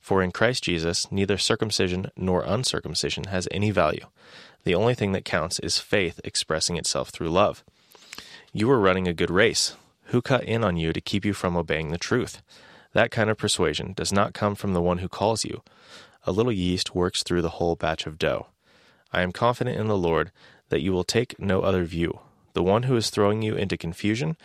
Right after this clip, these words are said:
whoever that may be, will have to pay the penalty. Brothers and sisters, if I am still preaching circumcision, why am I still being persecuted? In that case, the offense of the cross has been abolished. As for those agitators,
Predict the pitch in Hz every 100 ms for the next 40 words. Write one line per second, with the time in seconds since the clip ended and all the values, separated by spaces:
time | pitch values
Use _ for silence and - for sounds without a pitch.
0 | - - _ - 95 123 107 71 62 64
1 | - 107 - - _ - 92 92 92 -
2 | - 87 87 87 71 - - _ _ _
3 | _ - 92 113 120 104 90 - 82 -
4 | - - - - - 113 110 - 131 131
5 | 101 92 85 - 82 - 76 - - 107
6 | _ - - - 90 98 107 92 90 92
7 | 85 85 82 85 - - - - - _
8 | _ _ - 95 107 - 95 90 - 87
9 | - 110 - 107 95 - 85 82 - -
10 | - 85 90 87 73 80 78 50 - -
11 | - _ _ _ _ - 92 - 87 90
12 | 85 95 113 113 113 113 117